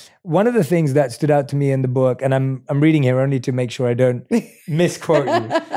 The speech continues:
Speaker 1: So you talk about how you suffered from panic attacks at age seven.
Speaker 2: Mm.
Speaker 1: And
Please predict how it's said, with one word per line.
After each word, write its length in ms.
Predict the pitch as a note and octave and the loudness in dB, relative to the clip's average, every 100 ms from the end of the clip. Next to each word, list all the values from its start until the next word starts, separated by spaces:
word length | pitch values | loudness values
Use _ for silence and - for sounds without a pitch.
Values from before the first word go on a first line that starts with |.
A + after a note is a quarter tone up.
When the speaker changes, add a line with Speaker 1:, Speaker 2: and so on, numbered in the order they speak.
| - - | -6 -8
Speaker 1:
So 380 | - E3+ D#3+ D#3 E3+ | -2 2 2 0 -2
you 100 | E3+ | 0
talk 280 | E3+ G3 | 0 0
about 320 | A3+ G3 D3+ B2 | 2 2 2 2
how 420 | C#3+ C3+ B2+ A#2 | 2 2 0 -2
you 160 | C#3 C3 | -4 -4
suffered 440 | - D3 B2+ B2+ | 0 0 0 -4
from 180 | C3 A#2+ | -4 -4
panic 360 | A#2+ C3+ C3+ B2 | -4 -2 -2 -2
attacks 420 | - A#2 G#2+ - | -2 -4 -4 -4
at 80 | A#2 | -2
age 220 | A2+ G#2 | -2 -2
seven. 600 | - B2+ B2 A2 G2+ A#2+ D#3 | -4 -2 -2 -4 -10 -14 -10
Speaker 2:
Mm. 440 | D3+ D3 C#3 C#3 | -8 -8 -8 -8
Speaker 1:
And 220 | C3 C3 | -6 -4